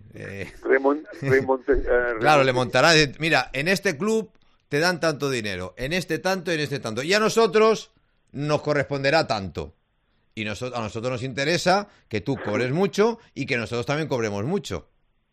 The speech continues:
Speaker 1: Esta es la realidad, es decir,
Speaker 2: Sí, sí, no,
Speaker 1: no, no hay
Speaker 2: es un
Speaker 1: más
Speaker 2: negocio.
Speaker 1: historia. Es,
Speaker 2: No
Speaker 1: esto es,
Speaker 2: deja de
Speaker 1: es
Speaker 2: ser
Speaker 1: un auténtico negocio.
Speaker 2: Es un negocio, es un negocio. Romanticismos pocos en esto, y en dinero menos,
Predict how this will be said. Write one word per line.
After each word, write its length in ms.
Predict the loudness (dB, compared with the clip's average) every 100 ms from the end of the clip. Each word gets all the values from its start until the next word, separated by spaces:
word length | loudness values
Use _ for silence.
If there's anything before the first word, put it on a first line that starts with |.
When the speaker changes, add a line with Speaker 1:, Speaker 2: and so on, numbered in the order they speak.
| _ _
Speaker 1:
Esta 200 | 0 6
es 40 | 6
la 60 |
realidad, 500 | 6 4 4 6 6
es 80 | 4
decir, 340 | 0 0 -2 -2
Speaker 2:
Sí, 120 | 0 2
sí, 80 | 2 2
no, 100 | 4
Speaker 1:
no, 120 | 4
no 100 | 4
hay 80 | 4
Speaker 2:
es 40 |
un 20 |
Speaker 1:
más 120 | 6 6
Speaker 2:
negocio. 120 | 6 6
Speaker 1:
historia. 340 | 4 4 2 0
Es, 100 | -2
Speaker 2:
No 60 | -2
Speaker 1:
esto 200 | 2 2
es, 40 |
Speaker 2:
deja 120 | 2 4
de 40 |
Speaker 1:
es 80 | 2
Speaker 2:
ser 120 | 2 2
Speaker 1:
un 180 | 4 6
auténtico 480 | 4 2 0 2 2
negocio. 560 | 4 0 0 -4 -6 _ -16
Speaker 2:
Es 140 | -16
un 80 | -10
negocio, 500 | -4 2 2 0 -6 -8
es 140 | -16
un 80 | -14
negocio. 500 | -10 -6 -6 -4 -6
Romanticismos 880 | -6 -6 -8 -8 -8 -8 -4 -4 -6 _ _
pocos 380 | 0 0 -2 -8
en 140 | -10 -10
esto, 320 | -12 -16 -16
y 120 | -6
en 80 | -6
dinero 360 | -4 2 4 4
menos, 360 | 0 -6 -10